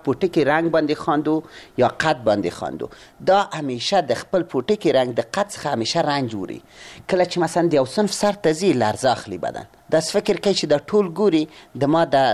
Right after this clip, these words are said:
رنګ ګوري او د ما د قد ګوري، یا د ما د سترګو باندې چې کور کې خندل، دوم هماغه خندي. د مونږ یو خرابه چلند په کور کې دومره بد اغیزه لري ور باندې. او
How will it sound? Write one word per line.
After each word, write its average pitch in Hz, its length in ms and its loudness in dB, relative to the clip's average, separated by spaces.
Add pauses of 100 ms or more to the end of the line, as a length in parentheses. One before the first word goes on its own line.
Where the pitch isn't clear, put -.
رنګ 190 280 2 (100)
ګوري 196 200 0 (140)
او 131 160 0
د 123 140 0
ما 139 180 0
د - 180 -12
قد 170 300 -2
ګوري، - 240 -8 (160)
یا 131 160 2
د 135 80 2
ما 147 160 0
د - 80 -6
سترګو 160 320 0
باندې 127 220 0
چې - 60 -6 (200)
کور 175 160 4
کې 180 40 -4 (120)
خندل، 165 340 2
دوم 143 240 2
هماغه 107 320 -2
خندي. 85 340 -10 (140)
د 185 100 0
مونږ 214 160 2 (200)
یو 190 100 4 (240)
خرابه 170 680 0
چلند 143 420 -2
په - 180 -20
کور 170 200 0
کې 190 120 0 (540)
دومره 156 380 2
بد 123 220 2
اغیزه 95 400 -8
لري 65 180 -4
ور 73 260 -2
باندې. 69 260 -2 (580)
او 156 140 4